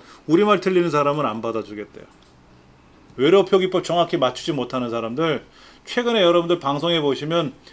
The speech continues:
채소란 말을 씁니까? 야채란 말을 씁니까? 오늘의 요리 보면 야채란 말을 써요? 채소라는 말을 써요? 안 보셨죠?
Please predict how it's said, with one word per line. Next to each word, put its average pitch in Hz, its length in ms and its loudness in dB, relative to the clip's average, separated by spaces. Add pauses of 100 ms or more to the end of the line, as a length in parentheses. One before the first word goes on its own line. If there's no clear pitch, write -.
(300)
채소란 240 500 -2
말을 170 200 2
씁니까? 151 360 -4
야채란 135 460 -2
말을 113 200 -4
씁니까? 107 380 -16 (1120)
오늘의 196 320 8
요리 175 240 8
보면 151 440 4 (580)
야채란 170 500 0
말을 135 240 0
써요? 208 280 0 (220)
채소라는 165 480 -2
말을 107 220 -10
써요? - 180 -20 (1600)
안 117 140 -10
보셨죠? 135 480 -4